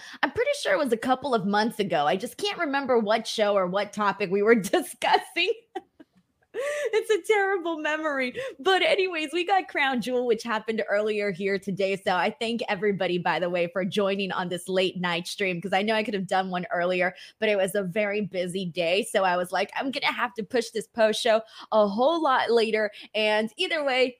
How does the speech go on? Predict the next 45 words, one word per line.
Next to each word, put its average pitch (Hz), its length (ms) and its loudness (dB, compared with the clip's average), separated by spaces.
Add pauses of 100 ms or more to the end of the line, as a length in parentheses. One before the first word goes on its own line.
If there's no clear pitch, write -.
(120)
things 285 220 0
happened 233 520 2
and 214 120 2
we're 214 100 -2
gonna 214 160 -2
get 202 380 2
right 185 400 2
to 226 200 -2
them. 175 220 0
However, 302 680 0
before 349 720 -2
we 339 200 -2
do, 302 240 -2
just - 180 -6
a 320 40 -6
friendly 294 300 -6
reminder 240 420 -2
to 240 120 -6
those 220 180 2
of 202 100 -2
you 233 140 -2
who 233 120 2
are 190 80 4
here, 240 300 -2 (240)
take 440 300 -2
part 381 260 -2
in 359 100 -2
the 349 80 -4
chat, 339 400 -2 (280)
be 330 240 2
active, 302 380 0
send 302 260 -4
in 311 120 -4
your 269 180 -2
thoughts, 269 360 -2
let 277 200 2
us 320 160 -2
know 285 100 0
what 262 200 2
you 269 60 0
guys 233 280 2
thought 233 280 2
about 208 320 0
the 175 60 -6
show. 233 320 4